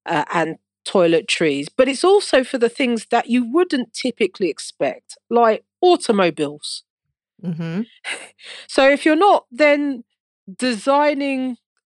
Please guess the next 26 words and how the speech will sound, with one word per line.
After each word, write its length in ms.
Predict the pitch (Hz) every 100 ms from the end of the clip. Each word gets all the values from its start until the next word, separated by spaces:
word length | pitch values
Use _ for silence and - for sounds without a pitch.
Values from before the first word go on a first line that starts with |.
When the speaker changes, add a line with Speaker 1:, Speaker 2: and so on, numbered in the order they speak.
| _
Speaker 1:
a 140 | - 233
product 840 | - - 285 254 190 165 - -
where 380 | 226 208 220 202 -
it's 280 | 240 208 -
going 320 | - 233 233
to 140 | 220 226
actually 480 | 208 - - 208 208
meet 360 | 214 226 - _ -
the 100 | 208
needs 460 | 208 214 190 180
of 60 | 202 -
the 80 | -
person 460 | - 214 202 190 180
who 120 | 208
is 120 | 185
making 400 | 196 202 202 196 180
the 80 |
decision 680 | 170 160 - - 254 - 175 -
as 140 | 175
to 140 | - 160
whether 340 | 196 180 175 -
that 180 | 214 -
product 420 | - 220 180 143 - -
comes 260 | 202 190
into 240 | 175 170
the 100 | -